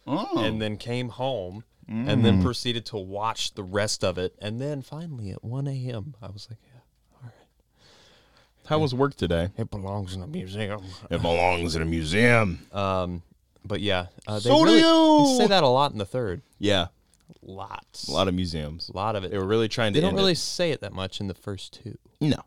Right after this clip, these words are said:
Speaker 2: It's like
Speaker 1: It,
Speaker 2: once.
Speaker 1: it's more of a third movie thing.
Speaker 2: Yeah. 'Cause the kid, Indiana Jones, goes,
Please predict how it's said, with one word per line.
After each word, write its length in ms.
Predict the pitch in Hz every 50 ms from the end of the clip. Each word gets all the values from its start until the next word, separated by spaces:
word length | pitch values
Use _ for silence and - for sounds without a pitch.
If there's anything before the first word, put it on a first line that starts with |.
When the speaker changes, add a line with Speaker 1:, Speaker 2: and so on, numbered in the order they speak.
| _ _ _ _ _ _ _ - - - - -
Speaker 2:
It's 120 | - -
like 80 | 123 110
Speaker 1:
It, 160 | 101 82 104
Speaker 2:
once. 220 | 104 98 90 -
Speaker 1:
it's 80 | 107 107
more 160 | 110 113 107
of 80 | 98 90
a 60 | 85
third 340 | - - 90 85 80 78 76 - -
movie 360 | - 71 80 82 76 76 78 80 _ _ _
thing. 140 | - 127 117
Speaker 2:
Yeah. 180 | 104 90 80 - - _ _ _ _ _ _ _
'Cause 220 | - - 107 98 -
the 100 | - 98
kid, 340 | - - 107 101 95 95 - -
Indiana 340 | 104 101 98 95 90 90 90
Jones, 220 | 92 90 90 -
goes, 220 | - 87 - -